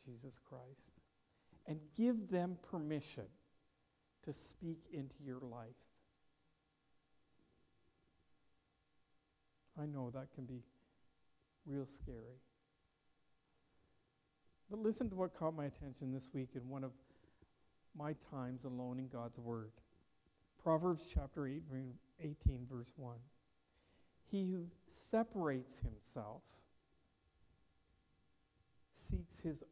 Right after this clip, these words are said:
own desire. He quarrels against all sound wisdom." One of the major strategies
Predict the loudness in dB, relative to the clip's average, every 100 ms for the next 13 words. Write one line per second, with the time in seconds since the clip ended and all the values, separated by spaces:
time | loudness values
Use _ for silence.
0 | -4 -2 0 -2 -2 0 0 0 -4 -10
1 | -18 -20 -20 -20 -20 -20 -20 -20 -20 -20
2 | -20 -20 -20 -20 -20 -20 -20 -20 -20 -20
3 | -20 -20 -20 -20 -20 -20 -20 -4 -4 -2
4 | 10 12 12 12 6 -2 0 0 -2 -8
5 | -2 0 0 -2 -6 -6 -6 -4 -6 -8
6 | -14 -16 -18 -20 -20 -20 -20 -20 -20 -20
7 | -20 -20 -20 -20 -20 -20 -20 -20 -20 -20
8 | -20 -20 -20 -20 -20 -20 -20 -20 -20 -20
9 | -6 4 8 8 8 10 12 10 8 4
10 | 4 2 6 8 8 8 6 4 4 -2